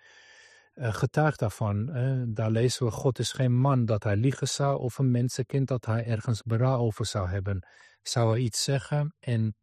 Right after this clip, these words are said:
het dan niet doen? Zou hij spreken en het niet gestand doen?"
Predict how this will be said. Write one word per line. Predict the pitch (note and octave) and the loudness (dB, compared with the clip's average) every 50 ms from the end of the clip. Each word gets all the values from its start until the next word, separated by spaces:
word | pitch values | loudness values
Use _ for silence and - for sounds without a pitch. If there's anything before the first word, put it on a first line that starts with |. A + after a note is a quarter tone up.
| _ _ _ | _ _ _
het | - A#2 G#2+ - | -8 -8 -4 -2
dan | B2+ A2+ G#2+ A2+ | 0 0 2 2
niet | A2 G#2+ G2+ G#2+ | 0 0 -2 0
doen? | A2+ B2 D3 E3 E3+ E3 | 2 2 4 4 2 0
Zou | - - - C3 B2 A#2+ A#2 | -4 -8 -6 -4 -2 0 0
hij | A2+ A2 | 0 -2
spreken | - - - - C3+ C3+ C3+ C#3 - - D3+ C#3 C3 B2 - | -2 -4 -6 -4 -2 0 0 0 -2 -2 -4 -4 -4 -6 -6
en | - - A#2 A2+ | -4 -2 0 0
het | A2+ G#2+ G2+ | 0 -2 0
niet | A2+ A#2 B2 A2+ - - | 0 0 0 0 -2 -8
gestand | - - A2 - - - - C#3 D3 D3+ D3 - - - | -12 -8 -6 -6 -6 -4 -4 -2 -2 -2 -2 -4 -6 -6
doen?" | C3+ C#3+ D#3+ F3+ F#3+ | -2 0 0 0 0